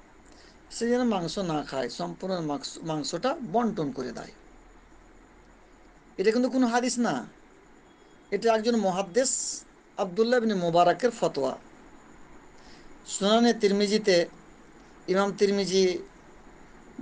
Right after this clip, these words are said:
বর্ণনা করছেন যে ওয়াকাল আব্দুল্লাহ ইবনে মুবারক, আব্দুল্লাহ ইবনে মুবারক বলছেন, "আহাব্বু ইলাইয়া আন ইউতাসাদ্দাকা আনহু", আমি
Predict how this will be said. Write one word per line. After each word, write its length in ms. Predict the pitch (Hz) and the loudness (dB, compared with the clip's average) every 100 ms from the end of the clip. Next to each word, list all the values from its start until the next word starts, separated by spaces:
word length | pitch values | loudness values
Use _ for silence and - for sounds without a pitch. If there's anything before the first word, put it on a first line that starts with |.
| 156 | -2
বর্ণনা 340 | 165 185 208 | 0 2 2
করছেন 880 | 220 190 165 - 151 143 151 190 233 - - - - - - - - - - - | 2 0 0 0 2 4 2 2 0 -4 -14 -20 -20 -20 -20 -20 -20 -20 -20 -6
যে 220 | 151 156 156 151 147 147 143 139 - | 2 6 6 6 6 4 4 0 -2
ওয়াকাল 420 | 156 - 226 226 | -4 2 6 8
আব্দুল্লাহ 440 | 220 202 208 214 233 | 6 4 2 6 6
ইবনে 160 | 208 | 6
মুবারক, 540 | 185 170 160 160 160 156 - - - - - | 2 2 4 4 4 -2 -10 -20 -20 -12 -8
আব্দুল্লাহ 380 | 170 190 196 202 | -4 0 2 4
ইবনে 180 | 190 | 2
মুবারক 440 | 175 160 160 180 160 143 | -2 0 2 2 2 2
বলছেন, 600 | 160 170 - 185 143 143 - - - - - - - | 0 2 -2 0 -2 -4 -8 -16 -20 -20 -20 -14 -2
"আহাব্বু 480 | 175 233 208 208 | 2 2 2 2
ইলাইয়া 760 | 190 190 185 180 180 180 175 170 - | 6 6 4 2 4 6 6 4 2
আন 360 | 196 185 175 | 0 0 -2
ইউতাসাদ্দাকা 1000 | 202 220 170 160 196 180 151 165 160 156 | -2 0 0 0 0 -2 -2 -2 0 2
আনহু", 720 | 156 180 170 143 151 151 151 - - - - - - - | 4 2 0 -2 0 2 0 -4 -18 -20 -20 -20 -20 -4
আমি 220 | 175 240 | 2 2